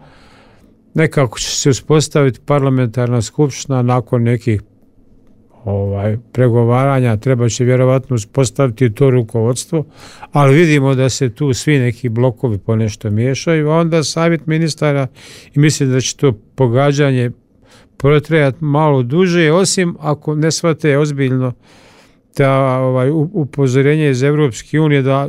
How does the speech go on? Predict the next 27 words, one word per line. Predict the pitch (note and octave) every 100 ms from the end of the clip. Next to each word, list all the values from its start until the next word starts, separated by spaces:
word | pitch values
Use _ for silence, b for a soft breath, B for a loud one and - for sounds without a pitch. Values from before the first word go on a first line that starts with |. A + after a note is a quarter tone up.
| D3+ -
da | C#3+ C3
treba | A#2+ D3 D3 C#3
da | C3+
uspostavi | B2 - C#3+ - D#3 C#3 C3+
institucije | A#2+ - A2+ - D3+ - D3+
da | C3+ B2+
bi |
dobile | B2+ C#3 C3+ B2+
kandidatski | - A#2+ A#2+ B2+ G#2+ - G#2
status. | - A#2 G#2+ - - B B B B B
A | D#3+
inače, | F#3 F#3+ E3+ E3+ D#3 E3
mi | E3 E3 E3+ E3+
smo | -
jako | D#3 E3+ C#3 D#3
mnogo | D#3+ D3+ D#3
uslovljeni | C#3+ E3+ D3 C#3 B2
tim | D#3 D3 C#3+ -
politikama | D3 D3+ D3+ D#3+ C#3+ C3+
Evropske | D3 D#3+ B2+ - -
unije, | D#3+ F3 E3
ali | D3+ C#3
to | - D3+
sve | - D3+
ne | C#3+
znači | C#3 C3+ - C3
ništa. | C3+ C3 D#3